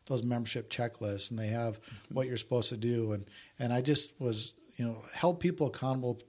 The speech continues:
Speaker 1: to do the things that they were supposed to be doing if they were gonna be a leader. And then I got out of their way. I didn't play in their sandbox. I didn't micromanage them. I just said, "Well,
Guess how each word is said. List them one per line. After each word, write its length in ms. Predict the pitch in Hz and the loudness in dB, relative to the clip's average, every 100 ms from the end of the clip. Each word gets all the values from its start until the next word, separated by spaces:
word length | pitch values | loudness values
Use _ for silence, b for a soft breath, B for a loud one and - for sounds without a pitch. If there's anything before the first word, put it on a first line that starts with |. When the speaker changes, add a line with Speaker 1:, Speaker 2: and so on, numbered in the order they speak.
| - | -8
Speaker 1:
to 120 | 123 | -6
do 220 | 107 127 | 0 0
the 80 | 139 | 0
things 260 | 143 127 113 | -2 -2 -2
that 140 | 110 | -2
they 80 | 110 | -4
were 80 | 110 | -2
supposed 320 | - 117 104 | -2 -2 -2
to 60 | - | -2
be 80 | 101 | -4
doing 440 | 110 107 104 104 b b b b _ | -2 -2 -2 -6 b b b b _
if 100 | 113 | -6
they 120 | - | -2
were 80 | 113 | 0
gonna 160 | 107 101 | 0 -2
be 80 | 104 | -2
a 80 | |
leader. 420 | 104 107 104 107 - | -2 -2 -4 -8 -8
And 120 | 127 | -4
then 80 | 127 | -2
I 60 | 123 | 0
got 220 | 127 117 | 0 0
out 140 | 107 | 0
of 60 | 107 | -2
their 100 | 98 | -4
way. 160 | 92 87 - - | -6 -10 -16 -6
I 60 | 113 | -2
didn't 240 | 117 117 | -2 -4
play 140 | - | -4
in 100 | 113 | -2
their 120 | 107 104 | -2 -2
sandbox. 560 | 107 95 90 - - | -2 -6 -10 -10 -8
I 100 | 101 | -4
didn't 260 | 110 104 107 | -4 -4 -4
micromanage 600 | 107 107 120 107 110 110 | -4 -4 -2 -2 -2 -2
them. 120 | 120 | -2
I 80 | 107 | -4
just 220 | 101 98 | 0 0
said, 180 | 113 101 | 0 -4
"Well, 240 | 101 123 | -4 -4